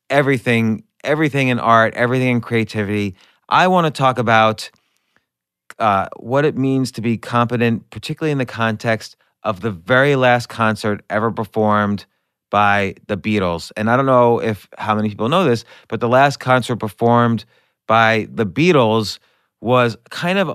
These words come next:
almost a spur of the moment concert. They were, they were,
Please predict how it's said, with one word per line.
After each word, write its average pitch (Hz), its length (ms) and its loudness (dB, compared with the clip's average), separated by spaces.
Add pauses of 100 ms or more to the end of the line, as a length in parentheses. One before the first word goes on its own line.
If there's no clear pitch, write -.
almost 208 480 2
a 143 80 0
spur 156 580 2
of 147 80 4
the 139 120 2
moment 139 360 2
concert. 127 460 0
They 113 100 0
were, 113 160 2 (100)
they 123 120 -2
were, 113 240 2